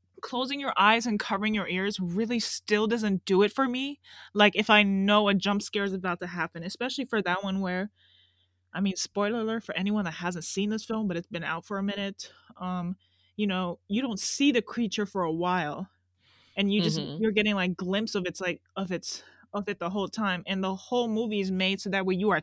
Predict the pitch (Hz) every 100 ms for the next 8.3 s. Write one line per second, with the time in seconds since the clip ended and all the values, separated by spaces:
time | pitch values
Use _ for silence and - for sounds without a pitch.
0 | - - 247 214 - 214 180 185 208 180
1 | 180 185 156 - 185 - - 180 - 185
2 | 160 - - - - 277 233 - 220 165
3 | 170 190 170 - 185 170 - - - -
4 | - - 285 226 214 208 - - - _
5 | 202 240 - - 214 226 202 202 220 214
6 | 220 226 226 _ _ - - - - -
7 | 202 202 208 208 208 208 175 - - 185
8 | 190 233 302